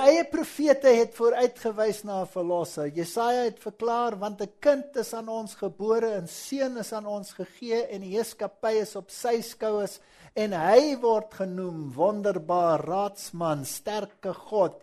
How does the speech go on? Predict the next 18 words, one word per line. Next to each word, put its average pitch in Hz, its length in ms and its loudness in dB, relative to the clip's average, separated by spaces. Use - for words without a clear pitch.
Ewige 208 540 -2
Vader, 196 580 -2
Vredevors." 196 800 -4
Dis 359 200 -6
so 277 160 2
duidelik 302 640 2
soos - 260 -14
dag. 220 460 -12
As 226 180 2
Christus 311 640 -2
nie 277 220 -4
in 247 180 -4
sy 233 280 -4
volheid 294 960 4
die 185 120 -6
Godheid 233 600 2
verteenwoordig 170 1300 -4
nie, 135 400 -6